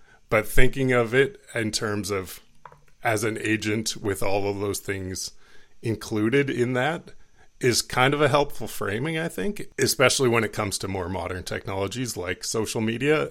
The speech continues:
is, like, it's a technology that's in a sense like a bridge, like, it enables things and has social outcomes outside of itself. But to think of it in terms of all of those things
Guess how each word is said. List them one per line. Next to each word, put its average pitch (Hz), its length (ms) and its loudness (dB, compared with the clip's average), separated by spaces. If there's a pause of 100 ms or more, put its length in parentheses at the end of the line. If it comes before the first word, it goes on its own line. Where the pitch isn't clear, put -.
(140)
is, 101 260 -4
like, 92 260 -4 (340)
it's 117 260 -2
a 101 380 -2
technology 104 800 -2
that's 92 380 -4 (560)
in 143 180 0
a 120 80 2
sense - 500 0
like 120 220 0
a 117 60 0
bridge, 131 460 0
like, 107 220 -2
it 104 120 -6
enables 101 680 -4 (420)
things 127 440 8
and 107 160 -4
has 95 240 -4
social 107 400 -4
outcomes 95 420 -6
outside 98 440 -2
of 113 80 -2
itself. 135 520 -4 (560)
But 110 280 2
to 107 500 0 (240)
think 185 300 6
of 113 120 4
it 107 240 0
in 107 140 -6
terms 107 380 -4
of 95 220 -4
all 107 280 4
of 95 140 -2
those 98 240 -4
things 98 520 -6